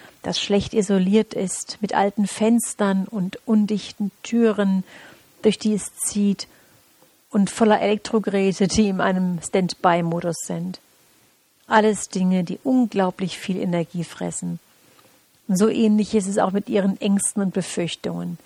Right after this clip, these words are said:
Mentale Monster auf Standby, die still und leise ihre Kraft und Energie rauben, sodass sie sich nicht mehr wirklich konzentrieren können, immer müder und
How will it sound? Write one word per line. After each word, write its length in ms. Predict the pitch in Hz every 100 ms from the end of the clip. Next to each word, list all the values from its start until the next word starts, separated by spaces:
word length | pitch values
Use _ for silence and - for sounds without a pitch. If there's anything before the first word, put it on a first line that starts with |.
| -
Mentale 640 | - 185 - - 208 208
Monster 640 | 202 196 220 220 - 196 -
auf 140 | 190
Standby, 680 | - 196 185 - 180 180 190 - - - - -
die 100 | 220
still 280 | - - 247
und 160 | 240 190
leise 400 | 185 196 190 202
ihre 160 | 190
Kraft 560 | 190 - 208 226 - -
und 100 | 202
Energie 500 | 196 190 180 208 202
rauben, 520 | 185 180 185 185 185 - - -
sodass 360 | - 202 202 190
sie 80 | 202
sich 240 | 190 -
nicht 280 | 196 - -
mehr 260 | 220 185 185
wirklich 360 | 240 - -
konzentrieren 880 | - 185 190 185 - 220 226 202 185
können, 560 | - 185 185 185 180 175 - - - -
immer 340 | 226 226 214
müder 720 | 196 196 233 247 220 208 196 - - _
und 300 | 196 180 -